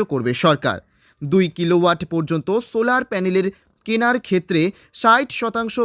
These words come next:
ভর্তুকি দেবে কেন্দ্র। দুই কিলোওয়াটের বেশি প্যানেলের ক্ষেত্রে ভর্তুকি দেওয়া হবে চল্লিশ শতাংশ। অর্থাৎ এক কিলোওয়াটের প্যানেলে ভর্তুকি তিরিশ হাজার,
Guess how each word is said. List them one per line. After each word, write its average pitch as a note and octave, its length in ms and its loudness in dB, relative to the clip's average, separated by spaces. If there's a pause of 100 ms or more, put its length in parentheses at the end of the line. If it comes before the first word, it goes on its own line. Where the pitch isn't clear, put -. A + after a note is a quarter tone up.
ভর্তুকি F#3 440 -6
দেবে C3+ 240 0
কেন্দ্র। D3 300 0 (420)
দুই B3 280 4
কিলোওয়াটের B3 640 2
বেশি F#3 320 0
প্যানেলের E3 420 -2
ক্ষেত্রে D#3 360 -4 (200)
ভর্তুকি G#3 440 -2
দেওয়া C#3 260 2
হবে C#3 160 -2 (160)
চল্লিশ A3 440 0
শতাংশ। B2 380 -4 (540)
অর্থাৎ D#3 400 2 (340)
এক A3+ 200 2 (100)
কিলোওয়াটের C#4+ 580 0
প্যানেলে G3 400 -2 (140)
ভর্তুকি F#3 480 -2
তিরিশ A#3 440 -2
হাজার, G3+ 260 4